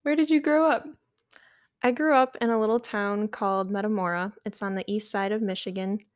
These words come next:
Speaker 1: Oh, wait, <laughs> I know it, sorry. <laughs> I'm from the east side.
Speaker 2: Yeah.
Speaker 1: I didn't realize that. That's so
Speaker 2: Yeah.
Speaker 1: funny.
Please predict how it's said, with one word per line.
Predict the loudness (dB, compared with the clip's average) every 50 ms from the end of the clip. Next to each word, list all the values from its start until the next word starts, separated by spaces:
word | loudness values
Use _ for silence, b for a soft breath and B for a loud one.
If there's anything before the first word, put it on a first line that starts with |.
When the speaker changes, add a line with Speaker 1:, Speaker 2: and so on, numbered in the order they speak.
| _ _ -6
Speaker 1:
Oh, | -4 0 6 8 8 8 8 6 -4 -8 _ 4
wait, | 8 12 12 12 12 10 6
<laughs> | 4
I | 4
know | 6 8 8 8 8 6
it, | -4 -8
sorry. | 2 2 4 6 8 10 10 8 8 8 4 4 6 4 -2 -2
<laughs> | -2 -6 -4 -4 -4 -2 0
I'm | 0 0 0
from | 0 0 -2 0
the | -2
east | 0 0 0 2 2
side. | 4 4 4 4 2 -2 B -14 -16 B -20 B B
Speaker 2:
Yeah. | -4 0 2
Speaker 1:
I | 4 6
didn't | 6 4 4 2
realize | 2 4 4 6 4 4 2
that. | 2 2 2 2 0 -2 -8 -12
That's | -14 -14 -12 -6
so | -4 -2 -2
Speaker 2:
Yeah. | -2 -2
Speaker 1:
funny. | -2 -4 -4 -8 -10